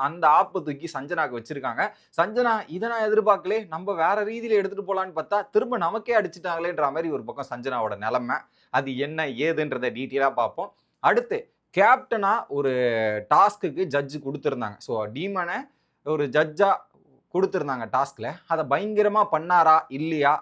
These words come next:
அதுல கரெக்டா தான் பார்த்தாரா அப்படின்ற சில பல கேள்விகள் இருக்கு. அதை பத்தி நம்ம டீட்டெயிலா பார்க்க போறோம். அதை தாண்டி ரெண்டு பேருக்கு இன்னைக்கு இம்யூனிட்டி பவர் கிடைச்சு நாமினேஷன்ல இருந்து சேவ் ஆயிருக்காங்க. அது யாரு அப்படின்றத மொத்தத்தையும் பார்த்துடலாம்.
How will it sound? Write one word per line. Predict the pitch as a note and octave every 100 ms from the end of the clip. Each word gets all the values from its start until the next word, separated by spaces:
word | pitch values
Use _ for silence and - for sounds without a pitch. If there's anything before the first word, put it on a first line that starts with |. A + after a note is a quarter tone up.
| A#2+
அதுல | B2 C3 B2 A2+ G#2
கரெக்டா | D#3 C#3+ E3+ D#3+
தான் | D#3+ D#3+
பார்த்தாரா | C#3 B2 C3+ C3+ C3
அப்படின்ற | B2+ C3+ C3+ A2+ -
சில | B2 A#2
பல | G#2 C3+
கேள்விகள் | D3 C3+ A#2+ G#2+
இருக்கு. | G#2+ B2 -
அதை | B2+ C#3
பத்தி | C#3 C#3
நம்ம | C3+ A#2+
டீட்டெயிலா | A#2+ B2 B2 B2
பார்க்க | B2 A#2+ G#2
போறோம். | A#2+ F3+ - _ E3+
அதை | G3 F#3+
தாண்டி | F#3+ G#3 G3 - D3+
ரெண்டு | F#3+ G3+ F3
பேருக்கு | G3 F3 D#3+
இன்னைக்கு | D3 C3 B2+ C#3
இம்யூனிட்டி | E3 E3 C#3 A#2+
பவர் | A#2 B2+
கிடைச்சு | D3 D3+ F#3+ G3+ - _ D3
நாமினேஷன்ல | E3 E3+ C#3+ C#3 B2
இருந்து | C#3 C3+ -
சேவ் | F3 E3
ஆயிருக்காங்க. | C#3+ A#2+ A#2+ B2 B2+ -
அது | D3 D3 A#2 B2+
யாரு | D3+ E3+ D#3+ C#3 - _ -
அப்படின்றத | C3 C#3 C#3+ A#2 G#2+ G#2+
மொத்தத்தையும் | C#3 - E3 D3 D#3+ C3+
பார்த்துடலாம். | B2+ A#2 B2 D#3